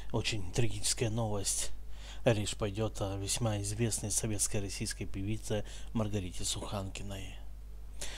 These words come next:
Нам сообщают о том, что рано утром Маргарита Суханкина была найдена недалеко от своего дома в парковой зоне на скамейке без сознания. Её обнаружил дворник, который вызвал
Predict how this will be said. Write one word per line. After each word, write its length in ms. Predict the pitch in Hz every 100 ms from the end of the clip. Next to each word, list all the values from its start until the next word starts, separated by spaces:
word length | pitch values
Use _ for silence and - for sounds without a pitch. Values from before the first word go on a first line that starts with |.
| - -
Нам 220 | 156 185
сообщают 560 | 180 175 160 - 180 151
о 60 | 147
том, 220 | 160 147
что 240 | - 151
рано 380 | 143 135 135 135
утром 380 | 135 139 127 113
Маргарита 500 | 110 110 113 110 110
Суханкина 760 | - 113 - 113 113 113 101
была 320 | 101 104 101 101
найдена 580 | 104 104 104 104 104 - - - -
недалеко 500 | 117 101 98 - 98
от 60 |
своего 440 | - 117 104 101 101
дома 360 | 98 113 104
в 100 | 90 -
парковой 500 | 107 98 - 101 95
зоне 400 | 95 107 110 104 - - -
на 140 | 110
скамейке 720 | 101 - 98 104 107 - 98 - - 123
без 160 | 113
сознания. 800 | - 110 92 113 107 104 95 95 - - - - -
Её 420 | 117 104 98 87 - -
обнаружил 720 | - 92 98 98 113 104 101 - - -
дворник, 560 | 101 95 98 101 98 - -
который 400 | - - 104 98
вызвал 460 | 95 110 98 107